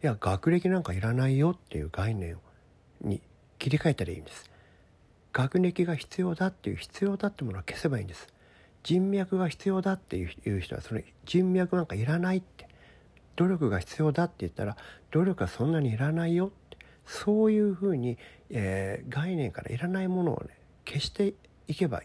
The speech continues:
いいと思うんですよね。それどうやったのかっていうと、例えば簡単に言えば、学歴がなくても成功した人の伝記を読んだりとか、人脈がなくても成功した人の話を聞きに行ったりとか、血の滲むような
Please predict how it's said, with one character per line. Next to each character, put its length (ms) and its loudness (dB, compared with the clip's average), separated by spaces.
い 120 -2
い 40 -8
と 160 -10
思 160 -8
う 20 -14
ん 80 -18
で 100 -18
す 120 -20
よ 100 -6
ね。 220 0
そ 120 0
れ 80 4
ど 200 -2
う 60 0
や 80 0
っ 80 -14
た 140 -4
の 80 -8
か 120 -6
っ 40 -8
て 160 -10
い 60 -2
う 40 -8
と、 240 2
例 80 4
え 20 2
ば 100 0
簡 220 -4
単 140 -4
に 60 -2
言 20 0
え 20 0
ば、 280 -2
学 280 0
歴 240 2
が 140 0
な 120 0
く 80 -10
て 140 -6
も 140 -6
成 360 -2
功 220 0
し 100 -12
た 140 -4
人 240 -4
の 200 2
伝 240 0
記 120 -6
を 60 0
読 180 0
ん 60 -4
だ 80 -10
り 100 -12
と 120 -18
か、 160 -20
人 280 0
脈 320 -2
が 80 -2
な 160 0
く 60 -14
て 140 -6
も 100 -6
成 340 -4
功 180 -2
し 100 -8
た 120 -6
人 200 -6
の 80 -2
話 360 -4
を 60 -6
聞 220 -14
き 60 -4
に 80 -2
行 80 -6
っ 40 -18
た 120 -8
り 80 -14
と 140 -12
か、 220 -8
血 160 -2
の 260 2
滲 260 2
む 120 4
よ 120 2
う 40 0
な 220 -2